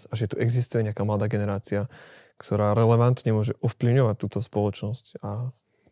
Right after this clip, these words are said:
stojí to za to. A že žijeme v tomto svete, aj keď nie sme z tohto sveta, ale chceme priniesť proste to nebo sem, tie hodnoty. A možno nemusíme každý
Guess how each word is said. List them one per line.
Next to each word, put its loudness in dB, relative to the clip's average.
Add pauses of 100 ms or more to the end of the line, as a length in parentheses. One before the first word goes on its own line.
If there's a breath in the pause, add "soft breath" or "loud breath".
(140)
stojí 0
to -6
za 0
to. -10 (160)
A -2
že 2
žijeme 6
v -2
tomto 4
svete, 4 (640 loud breath)
aj 6
keď 6
nie 8
sme 6
z -2
tohto -2
sveta, 0
ale 0
chceme -2
priniesť -2
proste -10 (760)
to 0
nebo 2
sem, 4
tie 4
hodnoty. 4
A 0
možno 6
nemusíme 4
každý 6